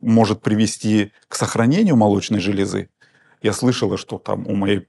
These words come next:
знакомой, у моей подруги, вот, э, она поехала в какое-то федеральное учреждение, и ей там предложили совершенно другую операцию. Таким образом, увеличение количества пациентов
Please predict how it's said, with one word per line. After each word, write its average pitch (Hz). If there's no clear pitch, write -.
знакомой, 101
у 95
моей 101
подруги, 107
вот, 98
э, 92
она 98
поехала 104
в -
какое-то 90
федеральное 98
учреждение, 98
и 104
ей 101
там 98
предложили 98
совершенно 104
другую 101
операцию. -
Таким -
образом, 135
увеличение 120
количества 113
пациентов 113